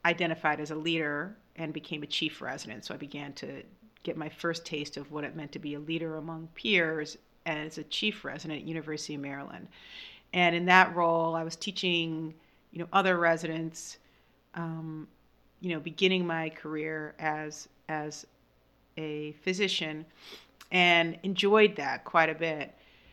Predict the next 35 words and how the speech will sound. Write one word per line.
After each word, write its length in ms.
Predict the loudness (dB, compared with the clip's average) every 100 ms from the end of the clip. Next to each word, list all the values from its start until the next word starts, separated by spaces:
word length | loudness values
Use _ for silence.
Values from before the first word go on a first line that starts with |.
| _
Um, 200 | -2 -2 0
and 80 | 4
then 180 | 6 8
I 80 |
decided 400 | 6 6 8 10
I 80 | 10
was 100 | 8
going 260 | 4 2 4
to 40 |
be 140 | 2 -2
going 240 | -2 0
into 260 | -4 -6 -8
clinical 400 | -4 -4 -4 -4
research. 540 | -4 -4 -6 -6 -6
And 100 | -4
so 80 | -2
I 60 |
went 160 | -2 -4
to 80 | -4
Johns 280 | -2 -2 -2
Hopkins 460 | 0 0 -2 -6
University, 680 | -8 -6 -6 -6 -4 -2 -2
where 360 | -4 -8 -8 -6
I 260 | -4 -4
got 360 | -6 -6 -6 -8
some 160 | -12 -2
early 280 | 0 0 0
research 360 | -2 -4 -6
training 720 | -2 2 4 4 6 4 2
and 300 | 2 4 2
started 340 | 2 6 6 4
my 140 | -2
career 400 | -4 -4 -2 -2
as 140 | -4
faculty. 600 | 2 2 2 0 -8 -8